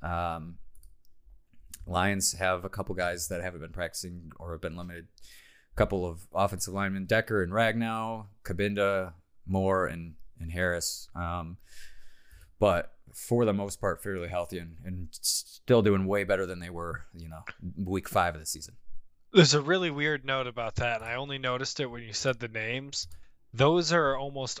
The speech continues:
Speaker 2: all the names that Dan Campbell started his press conference with. I believe it was yesterday.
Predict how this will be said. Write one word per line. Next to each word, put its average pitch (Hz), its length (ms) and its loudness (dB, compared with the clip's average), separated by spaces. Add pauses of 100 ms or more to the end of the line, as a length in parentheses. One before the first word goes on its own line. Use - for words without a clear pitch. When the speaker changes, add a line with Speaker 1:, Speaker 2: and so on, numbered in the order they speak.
Speaker 2:
all 139 320 2
the 156 120 -2
names 127 600 -2
that 113 320 2
Dan 120 300 -6
Campbell 120 460 -4
started 113 420 0
his 107 140 -4
press 113 320 -2
conference 120 500 -4
with. 127 360 -4
I 113 80 -8
believe 113 320 -6
it 107 100 -8
was 98 220 -12
yesterday. 151 580 2